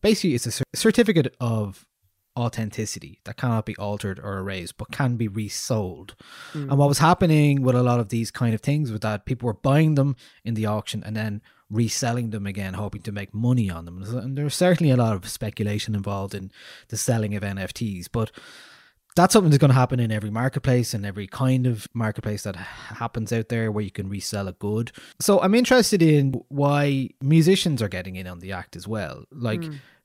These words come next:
Speaker 1: that is something that I'm currently interested in. Musicians largely used to be able to sell physical goods, and pre-pandemic were able to sell tickets to gigs. So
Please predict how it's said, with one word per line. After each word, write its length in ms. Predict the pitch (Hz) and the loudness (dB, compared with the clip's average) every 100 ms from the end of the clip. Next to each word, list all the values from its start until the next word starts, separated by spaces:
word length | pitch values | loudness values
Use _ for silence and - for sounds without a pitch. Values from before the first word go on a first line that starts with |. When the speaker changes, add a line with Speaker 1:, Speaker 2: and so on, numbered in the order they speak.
| - | 0
Speaker 1:
that 140 | 156 | 2
is 80 | 185 | 4
something 300 | 170 139 131 | 2 2 2
that 140 | 113 | 2
I'm 360 | 107 110 110 101 _ | 0 -2 -6 -10 _
currently 340 | 117 104 101 | -8 -6 -6
interested 400 | 98 101 95 - | -8 -8 -10 -10
in. 340 | 95 95 92 - _ - | -10 -8 -10 -16 _ 0
Musicians 560 | 170 175 226 220 175 | 4 6 6 4 4
largely 520 | 151 147 139 139 131 127 | 4 4 6 4 2 0
used 220 | 120 - | 0 -2
to 60 | |
be 80 | 120 | -2
able 140 | 110 104 | -4 -4
to 60 | |
sell 420 | - 123 107 104 | -6 -2 -2 -4
physical 460 | 98 135 127 127 98 | -2 2 2 2 0
goods, 480 | 90 90 90 - - - | -2 -6 -6 -8 -10 -4
and 380 | 104 101 95 - _ _ | -4 -4 -6 -14 _ _
pre-pandemic 720 | - 196 - 156 139 127 117 117 | 4 4 4 4 6 6 4 2
were 100 | 110 | -2
able 120 | 107 | -2
to 100 | 110 | -6
sell 280 | - 104 95 | -4 -2 -2
tickets 400 | - 107 - - | -6 -6 -10 -10
to 80 | |
gigs. 400 | 98 92 90 - - - - - _ _ | -8 -10 -10 -14 -16 -20 -20 -20 _ _
So 260 | - 175 | 2 6